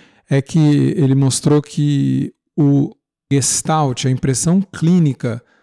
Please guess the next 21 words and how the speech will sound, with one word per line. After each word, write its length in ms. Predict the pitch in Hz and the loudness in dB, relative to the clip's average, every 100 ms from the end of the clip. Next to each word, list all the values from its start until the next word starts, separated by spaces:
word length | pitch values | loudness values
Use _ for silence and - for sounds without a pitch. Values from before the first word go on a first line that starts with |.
| _ _ _ - | _ _ _ -4
da 80 | |
necessidade 880 | 131 151 202 - 185 165 139 127 123 | 0 2 2 0 -2 -2 -2 0 0
de 140 | 123 131 | 0 0
internar 640 | 131 131 123 139 180 170 | 2 2 2 2 2 4
ou 40 | |
não 440 | 131 135 147 139 117 | 4 2 2 2 0
uma 260 | 151 127 | 0 0
insuficiência 480 | 123 - 139 131 131 | 0 -2 -2 -2 -4
cardíaca 720 | 123 113 110 151 175 139 131 | -4 -4 0 2 2 2 0
não 260 | 143 208 190 | 2 2 2
é 80 | 196 | 4
muito 540 | 170 170 185 180 185 | 4 4 2 2 -2
apurada, 1000 | 180 _ 185 156 147 143 131 117 117 127 _ _ _ - | -6 _ 0 0 0 -2 -4 -6 -8 -12 _ _ _ -6
tá? 140 | 131 | -2
A 60 | 131 | 0
gente 280 | 139 - | -2 0
não 180 | 139 175 | 0 0
consegue 380 | 185 180 156 147 | -2 -4 -6 -6
fazer 180 | 143 151 | -2 -2
isso 160 | - | -2
direito. 380 | 151 147 117 - | 0 0 0 -4